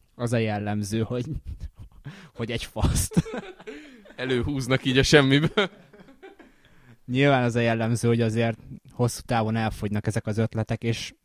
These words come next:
Speaker 1: muszáj kevesebb pontot adni, mert ugyanakkor az is látszik, hogy a New Super Mario Bros. kettő nem feltétlenül egy rosszabb játék, mint a Wii-s, sőt,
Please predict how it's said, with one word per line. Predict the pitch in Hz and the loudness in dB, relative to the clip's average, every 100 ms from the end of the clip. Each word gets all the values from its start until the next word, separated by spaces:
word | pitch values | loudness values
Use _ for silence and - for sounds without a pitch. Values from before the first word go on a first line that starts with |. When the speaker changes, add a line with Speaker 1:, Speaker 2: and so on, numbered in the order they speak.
| _ - _ _ | _ -20 _ _
Speaker 1:
muszáj | 127 139 135 113 | 0 0 2 -2
kevesebb | - 117 107 - 107 | -2 -4 -4 -4 -6
pontot | - 107 104 113 | -6 -8 -6 -6
adni, | 110 113 | -4 -2
mert | 113 113 - - - - - _ _ | -2 -2 -4 -14 -20 -20 -20 _ _
ugyanakkor | 117 117 113 - 123 | -2 0 0 0 0
az | 117 | 0
is | 117 | -2
látszik, | 139 110 - - | -2 -4 -4 -4
hogy | 120 110 - _ _ _ | -4 -4 -8 _ _ _
a | - 107 73 - | -6 -6 -6 -2
New | 131 135 | 0 2
Super | - 123 117 | 0 -2 -2
Mario | 113 113 113 110 | 0 -2 0 0
Bros. | 110 110 - | 0 -4 -4
kettő | 110 - | -8 -6
nem | 107 117 110 - | -6 -4 -6 -8
feltétlenül | 120 110 107 107 104 | -6 -4 -4 -4 -4
egy | 98 | -4
rosszabb | 110 - 101 | -4 -4 -4
játék, | 104 101 - 110 | -2 -2 -2 -4
mint | 110 104 101 | -2 -2 -2
a | 107 104 | -2 -2
Wii-s, | 107 104 110 | -2 0 0
sőt, | - - - 110 120 - | -2 -10 -2 0 0 -4